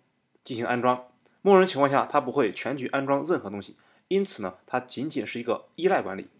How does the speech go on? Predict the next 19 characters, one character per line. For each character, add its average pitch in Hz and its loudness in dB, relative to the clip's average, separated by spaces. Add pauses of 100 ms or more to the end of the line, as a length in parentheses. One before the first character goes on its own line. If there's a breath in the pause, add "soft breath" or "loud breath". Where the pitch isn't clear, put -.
(1300)
好， - -2 (240 soft breath)
我 139 2
们 196 6
一 131 0
个 180 6
项 190 4
目 110 -4 (140)
肯 - -4
定 151 0
依 160 4
赖 175 10
很 107 0
多 180 6
库， - -2 (240)
那 180 2
么 156 2
这 208 2
些 208 4
库 - -2